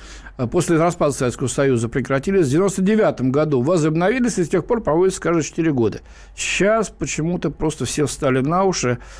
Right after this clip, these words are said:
Э, это агрессия. Россия оставит Белоруссии ударный кулак, и с помощью которого, значит, может развить наступление на Польшу, на Литву и куда угодно.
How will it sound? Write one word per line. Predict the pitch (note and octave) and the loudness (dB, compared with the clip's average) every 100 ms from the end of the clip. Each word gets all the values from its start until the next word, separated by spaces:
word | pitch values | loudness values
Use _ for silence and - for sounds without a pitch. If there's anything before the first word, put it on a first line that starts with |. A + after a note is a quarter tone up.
| - - | -16 -12
Э, | - B2+ C3 C3 C3 C3 B2+ B2+ | 0 2 4 4 4 2 2 0
это | F#3 F#3+ E3+ | -2 0 0
агрессия. | C#3 D3+ G#3+ F#3 G3+ G3 F#3 | 0 2 2 2 2 2 2
Россия | D3 C#3 C3+ F3 D#3 | 0 -2 0 0 0
оставит | B2+ D#3+ C3+ | 0 0 2
Белоруссии | B2+ C#3 C#3 C#3 - B2+ | 2 2 2 0 0 0
ударный | B2 C3+ B2+ B2 | 2 2 2 0
кулак, | A#2+ D3 F#3 G3 - | 0 2 2 0 -2
и | B2+ | -2
с | A2+ | -2
помощью | - C3+ A#2 - | -2 -2 -2 -4
которого, | C3 F3+ F3 C#3+ | -2 0 2 2
значит, | C3 B2+ - | 0 -2 0
может | C#3 B2 | 0 0
развить | C3+ B2+ C3+ | 0 0 0
наступление | A#2+ - A#2+ C#3+ B2 | -2 -6 -2 0 2
на | A#2+ A#2 | 2 0
Польшу, | - G3+ E3+ C3 | 2 0 0 -2
на | B2 | 0
Литву | A#2+ C#3+ F#3+ | -2 -2 0
и | D#3 B2 | 2 0
куда | A#2+ C#3 C3+ | -2 -2 0
угодно. | A#2 G#2 A#2 | 0 -2 -6